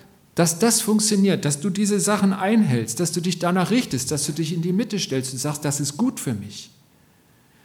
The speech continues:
Das passiert nur, wenn du meinen Geist hast, wenn ich von innen raus mitwirken kann an diesem Leben. Denn Gottes Ziel ist die Einheit, die Einheit mit ihm. Dass ich mit ihm nicht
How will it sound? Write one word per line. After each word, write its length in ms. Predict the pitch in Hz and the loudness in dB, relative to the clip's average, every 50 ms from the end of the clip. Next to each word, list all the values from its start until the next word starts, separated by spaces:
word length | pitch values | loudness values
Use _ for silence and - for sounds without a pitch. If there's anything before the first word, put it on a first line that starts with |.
| _ _ _ - | _ _ _ -10
Das 160 | - 127 - | -8 -8 -8
passiert 480 | - - 127 123 - - 147 131 139 147 | -6 -4 -4 -4 -2 0 -2 -2 0 0
nur, 220 | 147 147 147 135 | 0 0 0 2
wenn 180 | 127 127 131 123 | 2 2 2 2
du 80 | 123 120 | 0 0
meinen 320 | 117 120 123 127 127 120 | -2 -2 0 0 0 0
Geist 340 | 120 127 131 127 127 - - | 0 0 -2 -4 -4 -6 -8
hast, 220 | 98 95 - - | -10 -10 -8 -6
wenn 140 | 117 131 156 | -4 -2 -2
ich 120 | 151 - | -2 -2
von 180 | - 165 160 160 | -2 -2 -2 0
innen 240 | 165 233 247 254 226 | 2 2 2 4 4
raus 260 | 208 185 185 165 - | 4 2 2 2 2
mitwirken 560 | 156 220 233 - - 120 120 110 110 110 113 107 | 2 2 2 2 0 -2 -2 -2 0 -2 -4 -2
kann 220 | - 113 107 107 | -2 0 0 2
an 100 | 104 104 | 0 0
diesem 260 | 110 104 104 104 101 | -2 -2 -2 -2 -2
Leben. 380 | 98 98 98 95 95 98 - - - - - - _ _ _ _ _ _ _ _ _ _ _ _ _ _ _ - _ - | -2 -2 -2 -2 -4 -6 -8 -12 -14 -20 -20 -20 _ _ _ _ _ _ _ _ _ _ _ _ _ _ _ -12 _ -4
Denn 240 | 147 147 131 127 135 | -2 -2 -2 -2 -2
Gottes 480 | - 165 190 190 - 180 - - - | 0 0 0 2 0 -2 -2 -2 -2
Ziel 280 | - - 180 190 196 180 | -2 0 2 2 2 2
ist 200 | 170 - - - | 0 -2 -2 -4
die 160 | - - - | -4 -4 -2
Einheit, 580 | 143 143 165 165 131 107 98 92 90 - - - - - - - - - - - - - - _ - | -2 0 0 0 0 -2 -4 -6 -8 -10 -12 -18 -20 -20 -20 -20 -20 -20 -20 -20 -20 -20 -20 _ -8
die 120 | 131 120 - | -6 -4 -2
Einheit 400 | 127 127 131 127 127 117 127 123 | -2 0 0 2 0 0 0 0
mit 160 | 120 113 - | -2 -2 -2
ihm. 420 | - 127 131 135 117 95 - - - - - - - - - - - _ - | -2 -2 -2 -2 -2 -4 -6 -10 -18 -20 -20 -20 -20 -20 -20 -20 -20 _ -6
Dass 180 | - 139 143 - | -4 -4 -2 -2
ich 200 | 190 185 - - | -2 -2 -2 -2
mit 160 | 160 156 - | -2 -2 0
ihm 240 | 165 214 254 240 214 | 0 0 2 2 2
nicht 320 | 175 170 170 - - | 2 2 0 -2 -6